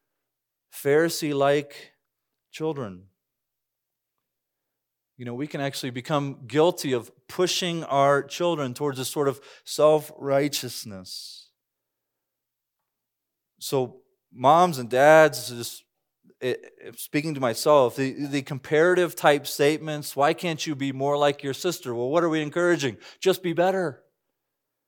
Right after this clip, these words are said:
Just be better. Or when your kids gets to be a teenager and you're wrestling with that and you say, "After all I've done for you,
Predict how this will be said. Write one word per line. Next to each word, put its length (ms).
Just 140
be 100
better. 480
Or 80
when 160
your 140
kids 560
gets 220
to 80
be 120
a 40
teenager 500
and 220
you're 160
wrestling 640
with 180
that 260
and 60
you 80
say, 180
"After 280
all 420
I've 180
done 220
for 160
you, 480